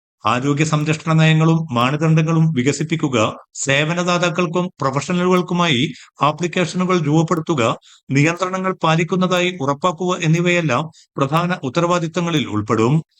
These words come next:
ഹെൽത്ത് കെയർ പ്രൊഫഷണലുകൾക്കെതിരായ രോഗികളുടെ പരാതികൾ അന്വേഷിക്കാൻ ദുബൈ ആരോഗ്യ വകുപ്പിന്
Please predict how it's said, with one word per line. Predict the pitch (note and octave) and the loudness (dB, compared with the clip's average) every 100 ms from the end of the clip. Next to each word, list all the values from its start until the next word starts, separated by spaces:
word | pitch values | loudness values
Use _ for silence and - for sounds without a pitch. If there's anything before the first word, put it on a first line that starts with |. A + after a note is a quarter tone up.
| E3+ | -2
ഹെൽത്ത് | E3+ E3 A#3+ | -2 -2 -2
കെയർ | A3+ A3 | 2 2
പ്രൊഫഷണലുകൾക്കെതിരായ | A3 A3 G3+ D#3+ G#3 G#3 G3 G#3 G3+ G3 G3 F#3+ F3+ | 0 -2 0 -2 -2 -2 0 0 2 2 2 0 0
രോഗികളുടെ | C#3 D3+ F3 F#3 F#3 | 2 2 2 2 0
പരാതികൾ | F#3+ F#3 F#3 F#3 | 0 0 0 0
അന്വേഷിക്കാൻ | F#3 F3+ D#3+ E3+ F3 C#3+ - - - | 0 0 0 -2 -2 -2 -2 -8 -10
ദുബൈ | D3 D3 F#3 F#3 | -2 0 0 0
ആരോഗ്യ | C#3 D3 F3 F3 | 0 0 0 0
വകുപ്പിന് | F#3 F3 E3 F#3 | 0 0 0 0